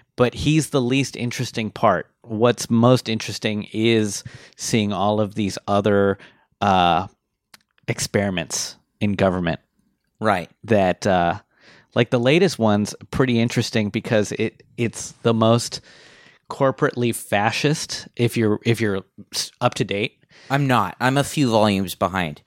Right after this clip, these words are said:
Speaker 1: I mean, it's very, it seems like a very well-run machine. And the philosophy of the governors who dress up like, they look like neo,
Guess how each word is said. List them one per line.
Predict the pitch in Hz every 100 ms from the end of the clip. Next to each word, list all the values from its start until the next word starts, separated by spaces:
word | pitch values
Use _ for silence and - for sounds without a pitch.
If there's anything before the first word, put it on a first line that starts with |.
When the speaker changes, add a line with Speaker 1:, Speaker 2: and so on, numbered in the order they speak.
| _ - _
Speaker 1:
I | 123
mean, | 123 117
it's | 113 -
very, | 92 110 117 131 143 139 131 - - - -
it | 117 -
seems | - 127 131 139
like | 127 117
a | 104
very | 92 101 110 98
well-run | 92 101 113 127 113 104 104 104 98
machine. | 95 - - 95 85 82 - _ _ - _ -
And | 101 98 101 101
the | 110
philosophy | - 110 104 101 117 - 123 - 98 92
of | - 92 90 87
the | 104
governors | 92 104 101 107 92 85 95 - -
who | - 104 92 92 107 -
dress | 107 107 104 117
up | 104 101
like, | 87 - - _
they | - 98
look | 104
like | 113 85
neo, | 98 92 87